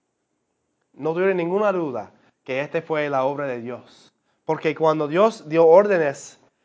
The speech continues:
tenemos que obedecer porque vemos la obra de Dios. Dios dice, "Ve a este lugar",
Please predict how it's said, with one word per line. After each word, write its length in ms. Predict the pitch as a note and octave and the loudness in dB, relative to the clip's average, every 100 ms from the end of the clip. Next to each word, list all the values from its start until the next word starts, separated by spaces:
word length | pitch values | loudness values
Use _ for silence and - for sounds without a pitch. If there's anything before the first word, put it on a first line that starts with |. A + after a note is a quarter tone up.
| _ | _
tenemos 280 | - E3+ G3+ | -2 0 2
que 80 | G#3 | 2
obedecer 880 | G#3 G3+ G3 F#3 B3+ A3+ F3+ D#3+ D#3 - _ _ | 2 4 2 2 6 8 8 4 -4 -16 _ _
porque 300 | D3 C3 D3 | -8 -4 -2
vemos 400 | D3 F3 F3+ F3 | 0 2 0 -2
la 160 | B2+ C3 | -2 -2
obra 180 | D3+ | -4
de 140 | C#3+ B2+ | -6 -8
Dios. 440 | A2 - _ - _ _ _ _ _ _ _ _ _ _ _ _ _ _ _ _ _ _ | -12 -18 _ -20 _ _ _ _ _ _ _ _ _ _ _ _ _ _ _ _ _ _
Dios 180 | E3 A3 | 2 2
dice, 560 | B3 B3+ B3 A3 - - _ - | 2 2 2 2 -2 -16 _ 0
"Ve 120 | G3 | 2
a 120 | B3 | 2
este 160 | C4 B3+ | 0 0
lugar", 500 | C4 B3+ A3+ C3+ | 0 2 0 -2